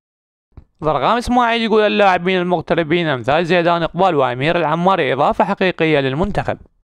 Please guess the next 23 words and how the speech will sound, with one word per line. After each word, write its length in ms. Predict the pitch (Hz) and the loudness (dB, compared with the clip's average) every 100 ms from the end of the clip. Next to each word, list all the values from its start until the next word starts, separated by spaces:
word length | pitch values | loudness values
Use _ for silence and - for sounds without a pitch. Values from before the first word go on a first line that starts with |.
| _ _ _ - - | _ _ _ -8 -4
أصبح 260 | 220 240 | 0 0
الجمهور 420 | 233 185 214 220 | 0 0 2 2
يطالب 440 | 214 202 196 196 170 | 2 4 2 2 0
باللاعبين 520 | 151 143 127 123 202 | 0 0 0 -2 -2
المغتربين، 600 | 190 185 - 175 170 202 | 0 -2 0 -2 -2 -2
وهذا 420 | 156 120 160 214 | -2 0 0 0
حق 240 | 208 190 180 | 0 -2 -2
مشروع 400 | 165 - 160 143 | -4 0 0 2
لهم. 280 | 170 196 147 | 0 0 -2
الاختيار 500 | 135 - 147 147 208 | -2 -2 0 0 2
الأخير 400 | 196 196 190 170 | 0 0 0 0
للقائمة 380 | 165 175 165 | 0 0 0
يبقى 380 | 143 175 - 190 | 0 0 0 -2
من 80 | 170 | -2
اختيار 340 | 165 - 156 | -4 0 0
المدرب 480 | 156 147 147 151 143 | 0 -2 0 0 0
والأجهزة، 460 | 123 110 139 156 147 | 0 0 0 0 2
والأفضل 380 | 139 180 135 - _ _ _ - - | 0 0 -2 -6 _ _ _ -20 -2
هو 220 | 160 247 | 2 2
الأحق 400 | 262 226 220 233 | 2 2 0 0
بارتداء 580 | 208 208 214 196 190 180 | 0 0 0 2 4 2
فانيلة 440 | - 165 160 143 - | 2 0 2 0 0
المنتخب. 460 | 139 220 - - | -2 -2 -4 -6